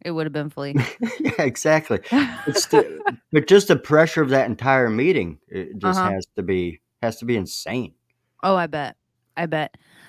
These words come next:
Speaker 1: So Robert says, uh, "I like Christina Aguilera." And Kat says,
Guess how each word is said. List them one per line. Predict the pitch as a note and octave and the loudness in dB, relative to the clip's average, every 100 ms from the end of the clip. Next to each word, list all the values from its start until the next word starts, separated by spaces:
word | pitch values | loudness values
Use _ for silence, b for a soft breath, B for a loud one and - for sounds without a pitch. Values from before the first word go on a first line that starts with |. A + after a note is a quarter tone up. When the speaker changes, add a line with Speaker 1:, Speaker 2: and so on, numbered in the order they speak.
| b | b
Speaker 1:
So | - G#3+ | -4 2
Robert | G#3+ A#3+ A3 | 2 2 -4
says, | A3 G#3 F#3+ | -4 -6 -4
uh, | |
"I | F3+ C#3 F3+ | -4 -2 -2
like | F3+ E3+ | -4 -6
Christina | E3 F#3 E3+ D#3+ | -10 -8 -4 -4
Aguilera." | E3+ E3 D3 F#3 A#3+ _ _ _ _ _ _ _ _ - | -2 0 0 0 -4 _ _ _ _ _ _ _ _ -8
And | F3 F3 | -4 -4
Kat | - G#3 F3+ | -2 -2 -4
says, | - F3+ E3+ D#3+ F3 - | -6 -4 -4 -4 -8 -14